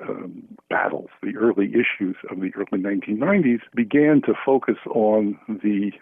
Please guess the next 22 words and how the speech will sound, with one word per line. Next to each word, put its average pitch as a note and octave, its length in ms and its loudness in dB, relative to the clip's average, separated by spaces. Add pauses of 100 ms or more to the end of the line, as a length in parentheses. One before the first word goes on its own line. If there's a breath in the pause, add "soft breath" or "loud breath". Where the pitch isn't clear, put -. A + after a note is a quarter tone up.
ability A2+ 540 4
of F#2 220 0
L G2+ 220 0
G G2+ 100 -2
B F#2 280 -4
T F#2+ 160 -8 (120)
Q G#2 320 2
people D3 420 -4 (880 loud breath)
to A2 320 4 (140)
enter C3 360 2
into B2 540 2 (240)
and G2+ 320 -2
participate G#2 600 0 (100)
fully C3 400 2 (460 loud breath)
in A2 280 4 (200)
the A2+ 80 2
most G#2 220 2 (180)
central A2+ 480 4
institutions G2+ 1000 0
of G2 100 -2
American G2 520 0
society. C3 560 0